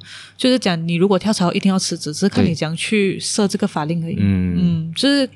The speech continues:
Speaker 1: 政府的这个政治意愿很重要啊，因为上一届政府、西蒙政府也好，他们也没有意愿要去设、要去制定这个反跳槽法令。
Speaker 2: 哦，OK。
Speaker 1: 因为其实好像，呃，行动党跟这个公正党过去他们还是会主张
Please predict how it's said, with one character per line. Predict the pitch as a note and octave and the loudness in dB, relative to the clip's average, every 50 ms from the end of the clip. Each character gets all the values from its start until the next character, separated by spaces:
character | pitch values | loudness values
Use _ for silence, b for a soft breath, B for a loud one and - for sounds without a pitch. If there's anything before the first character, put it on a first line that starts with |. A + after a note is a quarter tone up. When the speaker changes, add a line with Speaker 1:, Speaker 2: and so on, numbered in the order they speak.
| - _ _ - - - | -12 _ _ -20 -20 -16
Speaker 1:
政 | - - D#4+ D4 | -6 -4 -2 -2
府 | B3 - F#3 | -2 -2 -2
的 | F3 F3 | -2 -2
这 | - - | 0 0
个 | B3 A3+ | 0 0
政 | - A#3 G#3+ | 0 0 0
治 | - A#3 A3 | 0 -2 -2
意 | G#3+ | 0
愿 | G#3+ A3 F#3 | 2 2 2
很 | D#3 D3+ | 2 0
重 | - D#3+ E3 E3 | 0 -2 -2 -2
要 | E3+ E3 D#3+ | -2 -2 -4
啊， | D#3+ E3+ | -2 -2
因 | G3 C4+ | 0 2
为 | D#4+ D#4+ | 2 2
上 | D4+ - D#4 D4+ | 2 0 0 -2
一 | D4 C#4+ | 0 0
届 | - C#4+ | 0 0
政 | C4 - C4 B3 | 0 0 -2 -2
府、 | - - D#3+ | -2 -6 -8
西 | D3+ - - G#3+ G3+ | -6 -2 2 2 4
蒙 | G3+ G3 | 4 4
政 | G3 - B3 A#3 | 4 2 0 0
府 | - F3 | 0 0
也 | E3 E3+ F3 | 0 2 2
好， | E3 E3+ F3 | 0 0 -2
他 | - D4+ | -4 0
们 | D4 B3+ A3+ | 2 4 4
也 | G3 F3 | 4 4
没 | E3+ F3 | 4 4
有 | E3+ - | 2 2
意 | - G3 | 4 4
愿 | G3+ G3+ G3 F#3+ | 4 4 4 2
要 | G3 G3 | 2 0
去 | F#3+ - G#3 | 2 2 0
设、 | F#3+ - - - F#3+ - B B B B B B B B B B - | 0 0 0 -2 -2 -4 B B B B B B B B B B -2
要 | G#3 G#3+ G#3 | 0 0 0
去 | - - A3 G#3+ G#3+ G3 | 0 0 2 2 2 2
制 | - - A3 | 2 0 0
定 | F#3+ G#3 F#3+ F#3 | 2 2 2 2
这 | - G3+ | 0 0
个 | - G3+ F#3+ | 2 2 0
反 | - E3+ D#3 | 0 0 0
跳 | D3+ F3+ F3 | 0 0 2
槽 | - E3 | 0 0
法 | D3+ - D3+ | -2 -2 -2
令。 | G#2 G#2+ | 0 0
Speaker 2:
哦， | A2 A2+ A2+ B2 - | 0 0 -2 -4 -6
OK。 | G#2+ - - G#2+ G2+ A2+ C3 - | -6 -4 -2 -2 -2 -2 -2 0
Speaker 1:
因 | C4+ D#4 | 0 2
为 | E4+ E4 C#4+ - - - | 2 2 0 -2 -4 -8
其 | - - C#4+ D#4+ | -4 -2 0 2
实 | - E4+ E4+ F4+ F#4 F4+ | 4 4 4 4 4 2
好 | - F#3 | 0 0
像， | F3 - A3+ A#3 A#3 A3+ A3+ G#3+ G3+ | 2 2 4 4 4 4 4 4 2
呃， | - - F3 E3 D#3 D3+ D3+ D3+ D#3 E3 E3+ F3 - - - - - | 0 0 0 0 0 0 -2 -4 -6 -8 -10 -10 -12 -14 -14 -12 -4
行 | - G3+ F#3+ | -2 0 2
动 | A3+ A3+ G#3+ | 2 2 2
党 | F#3+ E3 D#3 D#3 | 0 -2 -2 -2
跟 | D3+ F3 F3 E3+ E3+ | 0 0 2 2 0
这 | E3+ G#3+ | 0 0
个 | - G#3 | 0 0
公 | G3 - E3+ | 2 2 2
正 | D#3 - G3+ | 2 2 2
党 | F3+ D#3+ D#3 | 2 0 -2
过 | D3+ - G3+ G3 | 0 0 0 2
去 | - G#3+ G#3 | 2 0 0
他 | F3+ F3 | 0 0
们 | E3 D#3+ | 0 -2
还 | D#3 D#3+ D#3+ | -2 -2 -2
是 | D3+ - G3+ G3 F#3+ F3+ E3+ C#3 F3 E3+ | -2 0 0 0 2 2 0 0 -2 -2
会 | - G#3+ G#3 | 0 0 0
主 | G3 - E3 D3+ | 0 0 -4 -6
张 | - D#3+ D#3 D#3 | -4 -6 -6 -6